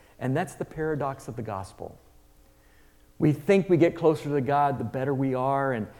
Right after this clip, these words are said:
and doing these things. We think that's pointing us to God, but in reality, it's our sin of rebellion that actually has bound us to him. It is actually that, that he has come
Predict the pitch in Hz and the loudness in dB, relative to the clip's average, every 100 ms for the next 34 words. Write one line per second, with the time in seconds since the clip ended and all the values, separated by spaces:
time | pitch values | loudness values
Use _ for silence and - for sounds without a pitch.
0 | - - - - 143 151 151 147 123 - | -18 -10 -8 -6 2 4 4 2 0 -4
1 | 139 143 135 120 120 165 156 156 - 156 | -2 0 0 0 2 4 4 4 2 4
2 | 156 147 135 139 135 143 143 - - - | 6 6 2 -2 0 0 0 -4 -18 -4
3 | 135 135 123 131 143 160 156 139 123 131 | 2 2 2 2 4 2 2 0 -2 -4
4 | - - 123 113 - 170 175 - 113 131 | -6 -2 -2 -2 -6 -4 -4 -4 -2 -2
5 | 113 135 156 143 120 120 123 131 131 - | 0 0 0 0 0 -2 -2 -4 -4 -6
6 | 127 120 110 107 117 131 131 110 101 - | -8 -8 -8 -8 -6 -6 -6 -8 -12 -12
7 | 113 104 104 - - - - _ - _ | -12 -10 -14 -16 -18 -20 -20 _ -20 _
8 | _ _ _ _ _ _ _ _ _ _ | _ _ _ _ _ _ _ _ _ _
9 | _ - 131 120 139 139 143 113 110 151 | _ -2 0 4 2 2 0 0 4 4
10 | 143 117 - - - - 110 123 131 123 | 6 2 -2 -18 -16 -8 -6 0 0 0
11 | 131 139 120 113 | 0 0 2 0